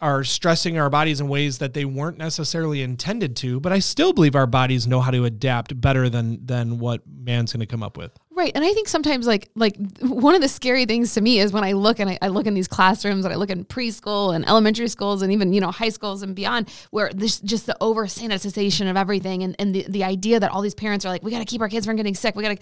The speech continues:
Speaker 2: we gotta stay away from this. We gotta, nobody can get sick. Nobody can do it." And, and when I look at the research, and I'm like, "Wait a second, guys. We're missing the opportunity.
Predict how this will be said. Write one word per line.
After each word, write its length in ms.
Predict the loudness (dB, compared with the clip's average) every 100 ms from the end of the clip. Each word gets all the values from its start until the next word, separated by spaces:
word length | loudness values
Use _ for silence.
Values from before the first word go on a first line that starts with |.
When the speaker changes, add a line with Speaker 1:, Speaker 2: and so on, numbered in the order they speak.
| -12 -10
Speaker 2:
we 80 | -6
gotta 80 | -4
stay 140 | 2
away 140 | 4 4
from 160 | 2
this. 160 | -2 0
We 60 |
gotta, 200 | -2 -2 -8 -4
nobody 240 | 0 0
can 100 | 0
get 160 | 0 -2
sick. 140 | -2
Nobody 180 | -2 -2
can 140 | -2
do 100 | 0
it." 100 | 0 -2 -20 -6
And, 160 | -4 -4 -2
and 140 | 0
when 80 | 2
I 80 | 2
look 240 | 2 0
at 100 | 0
the 80 | -4
research, 680 | -4 -2 -2 -2 -4 -4 -6 -10 -14
and 80 | -8
I'm 80 | -4
like, 120 | -4
"Wait 140 | -2 -2
a 60 |
second, 260 | -2 -4 -6
guys. 480 | -4 -6 -6 -8 -14 _ _ _ _
We're 80 | -4
missing 340 | -2 -2 -4 -4
the 100 | -4
opportunity. 760 | -6 -10 -10 -10 -10 -14 -18